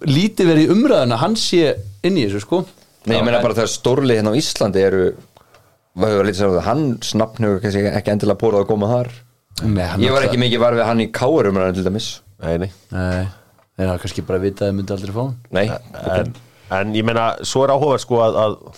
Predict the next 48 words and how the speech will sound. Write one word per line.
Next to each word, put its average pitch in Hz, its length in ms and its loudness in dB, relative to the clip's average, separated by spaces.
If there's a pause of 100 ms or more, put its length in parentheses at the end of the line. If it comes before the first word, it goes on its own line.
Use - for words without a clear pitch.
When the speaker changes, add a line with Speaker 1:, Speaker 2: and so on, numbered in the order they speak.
(220)
Speaker 3:
að 87 80 -8
það - 160 -10
skiptir 87 260 -2
engu 107 340 -2
máli 110 320 0
í 87 60 -4
dag, 123 160 2
það 87 180 -2
tala, 90 160 -2
tala 98 240 -2
aldrei 95 220 0
ensku, 101 340 0
en, 87 200 -2 (460)
en 80 100 -2
þetta 110 180 0
eru 104 80 0
náttúrulega 98 260 -4
hvorir, 131 360 2
þeir 120 180 0
voru 113 160 -4
báðir 123 300 0
það 123 160 0
góðir 131 200 -2
í 107 60 0
fótbolta 135 320 -2
að - 80 -4
þeir 113 140 -2
þurftu 123 240 -2
aldrei 110 160 0
að - 80 -4
spila 131 280 0
í 110 120 -2
Skandinavíu, 160 500 0
sko. 175 240 -2
Speaker 2:
Nei, 90 160 -4
nei. 98 160 2 (240)
Speaker 3:
Þannig - 240 -4
að - 80 -2
þeir 95 140 -2
mæta 113 240 -2
ekkert 117 180 -2
með 113 160 0
einhverja 104 180 0
reiprennandi 120 640 0
sænsku 151 360 0
þarna 156 120 -4
út, 151 120 -12
sko. 165 120 -4